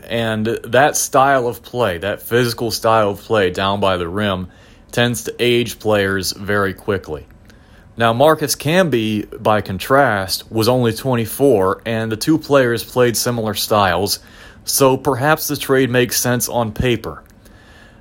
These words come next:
But if you dig a little deeper, it's natural to, uh, have questions asked. Raptors coach Butch Carter criticized Camby's practice habits, specifically not attending,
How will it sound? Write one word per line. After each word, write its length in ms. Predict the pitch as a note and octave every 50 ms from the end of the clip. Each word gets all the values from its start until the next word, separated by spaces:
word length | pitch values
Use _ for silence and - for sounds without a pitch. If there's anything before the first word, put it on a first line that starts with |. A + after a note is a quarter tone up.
| - - -
But 240 | - B2 B2 - - -
if 360 | D3+ E3+ F3+ - - - -
you 100 | D3+ D3
dig 420 | B2 - C3+ C3 C3 C3 B2+ B2+
a 100 | C3+ F#2
little 340 | A#2 A#2 A2+ A#2+ B2 A#2 A2+
deeper, 640 | G2 A2 A2+ A2+ G#2+ - G2 F#2 F2+ F2+ F2+ F2 - -
it's 260 | - A2 - - -
natural 720 | A2+ A2+ A#2+ A#2+ A#2+ - - - A2+ A2 G#2 G2+ G2 F#2
to, 600 | - - - G#2+ G2 G2 F#2+ F#2 F#2 F#2 E2 - - - - - - - -
uh, 40 | G#2
have 420 | G#2 G2 F#2+ G2 G#2+ A2 G#2 -
questions 720 | - - A#2 A2 G#2+ - - G#2+ G2 F#2+ F#2 F2 D#2 D#2 - - - - -
asked. 640 | F#2+ F#2+ E2+ D#2 D2 - - - - - - - - - - - - - - - - - - - - - - - _ - -
Raptors 480 | - A2 B2+ D#3 E3+ - F3+ F3 - -
coach 340 | - D3 C#3 C#3 C#3 - -
Butch 260 | - C#3 C#3 C3+ -
Carter 400 | - - B2+ B2+ B2 G#2+ G#2+ G#2+
criticized 680 | - - C3+ D3 D3+ D3 D3 - C3+ B2+ A#2+ A2+ - -
Camby's 340 | A#2+ A#2+ A#2 A2 A2 G#2
practice 540 | - - - B2+ C3 C3+ B2+ - A#2 F#2+ -
habits, 520 | - F2 D#2+ E2+ F#2 G2 F#2+ - - - -
specifically 720 | - - - - - - - D3+ C#3+ C3 C3+ - C3+ B2
not 300 | G2+ G2+ G#2 A2+ A#2+ -
attending, 640 | - G2+ - - C3 C3+ B2 G#2+ F#2 F2+ G2+ A2+ G#2+